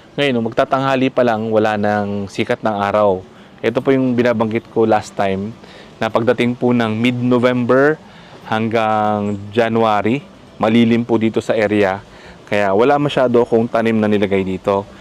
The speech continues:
Yung mga crops nandun na po nakalagay sa paso, tapos nilabas ko dito sa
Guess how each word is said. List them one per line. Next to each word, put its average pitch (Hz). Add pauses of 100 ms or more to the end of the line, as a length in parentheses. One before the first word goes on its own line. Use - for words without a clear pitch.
(280)
Yung 127
mga 131 (160)
crops -
nandun 120
na 120
po 113
nakalagay 107
sa 110
paso, 120 (480)
tapos 104
nilabas 113
ko 120
dito 110
sa 104